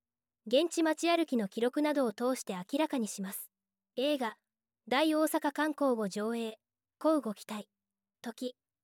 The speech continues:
三月二十一日土曜日十三時三十分から十六時。ところ、金秋会、住吉区民センター、小ホール、南住吉三の十五の五十六。出演、赤井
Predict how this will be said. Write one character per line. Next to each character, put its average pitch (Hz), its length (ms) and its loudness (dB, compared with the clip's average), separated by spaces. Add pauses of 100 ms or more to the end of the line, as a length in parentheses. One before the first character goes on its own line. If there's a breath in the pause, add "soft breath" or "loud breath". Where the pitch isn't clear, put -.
(140)
三 349 240 0
月 311 240 0
二 226 140 2
十 262 180 0
一 262 220 -2
日 254 380 -4
土 214 100 0
曜 277 220 4
日 269 120 0
十 302 200 0
三 320 240 0
時 214 100 -6
三 262 280 -4
十 320 120 -2
分 277 260 -2
か 208 140 -10
ら 185 160 -8
十 247 220 0
六 285 240 0
時。 226 160 -8 (580)
と 226 100 -8
こ 285 140 0
ろ、 294 120 -2 (200)
金 320 180 0
秋 311 280 -2
会、 226 260 -6 (260)
住 262 320 0
吉 339 200 0
区 294 120 0
民 311 200 0
セ 302 160 0
ン 277 60 -4
タ 226 100 -8
ー、 190 100 -6 (400)
小 285 260 0
ホ 302 180 0
ー 262 40 0
ル、 220 160 -6 (520)
南 277 340 2
住 311 280 0
吉 - 200 -2
三 233 260 0
の 262 80 2
十 269 220 0
五 254 120 0
の 220 120 -2
五 220 100 -4
十 240 220 -2
六。 226 100 -8 (760)
出 - 320 -4
演、 277 160 -2 (260)
赤 302 280 0
井 277 120 -2